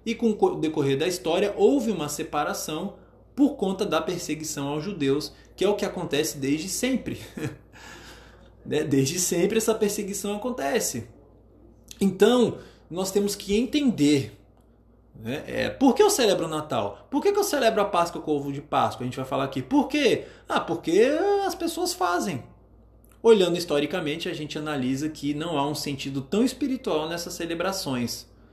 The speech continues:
certo? Então, é, nós temos que entender o porquê fazemos as coisas.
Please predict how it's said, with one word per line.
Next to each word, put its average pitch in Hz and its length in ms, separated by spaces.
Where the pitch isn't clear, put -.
certo? 139 560
Então, 160 600
é, 143 800
nós 151 200
temos 175 240
que - 140
entender 190 480
o 202 60
porquê 226 340
fazemos 139 380
as 127 100
coisas. 110 540